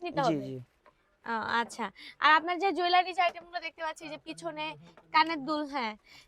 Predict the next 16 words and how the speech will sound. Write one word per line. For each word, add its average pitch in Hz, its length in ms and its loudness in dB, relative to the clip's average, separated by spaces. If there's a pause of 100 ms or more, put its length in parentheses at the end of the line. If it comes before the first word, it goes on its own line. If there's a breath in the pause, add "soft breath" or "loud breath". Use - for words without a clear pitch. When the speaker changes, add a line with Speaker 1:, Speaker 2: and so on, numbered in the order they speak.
Speaker 1:
এখানে 330 260 2
কানের 349 240 6
দুলের 339 220 4
আইটেম 339 280 4
দেখতে 320 200 -6
পাচ্ছি, 302 240 -2
এগুলা 330 260 0
কিভাবে 320 320 -2
কি 339 120 -18
সেল 294 200 -8
করবেন? 302 220 -6 (200)
Speaker 2:
এগুলা 208 220 6 (140)
ডিজাইন 214 300 4
আছে 220 120 -2 (100)
অনেক, 226 140 0 (120)
এগুলা 202 240 6